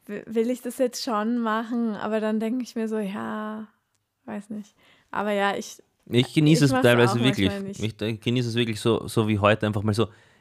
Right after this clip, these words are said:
Speaker 2: Ich, ich, ich mach meine Grenzen sind neu. Ich fahr rein mit der Rolltreppe in die Lugner City und dann erst, wenn ich in den Store gehe, tue ich sie drauf oder je nachdem, wie viel los ist. Ich,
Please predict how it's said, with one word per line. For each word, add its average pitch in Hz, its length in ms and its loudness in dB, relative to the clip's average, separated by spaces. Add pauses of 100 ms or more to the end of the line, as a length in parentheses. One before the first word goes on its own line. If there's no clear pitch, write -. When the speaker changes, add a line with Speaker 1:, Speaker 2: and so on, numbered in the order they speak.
Speaker 2:
Ich, - 260 -8
ich, 123 200 2
ich 117 300 -4
mach 123 180 0
meine 123 160 2
Grenzen 104 400 2
sind 95 200 2
neu. 73 300 0 (360)
Ich - 220 -2
fahr 95 240 2
rein 120 560 4
mit 107 160 0
der 117 100 6
Rolltreppe 107 480 4
in 104 80 4
die 104 60 4
Lugner 104 300 4
City 113 440 2 (640)
und 101 260 0
dann 120 360 6
erst, 107 280 2
wenn 117 80 6
ich 104 80 6
in 110 60 6
den 107 60 6
Store 98 360 4
gehe, 98 280 2
tue 101 120 0
ich - 80 -2
sie 92 80 -6
drauf 87 320 2
oder 101 100 0
je 101 100 2
nachdem, 113 380 2
wie 120 60 -2
viel 127 160 0
los 90 400 0
ist. 92 100 -4
Ich, 98 140 -8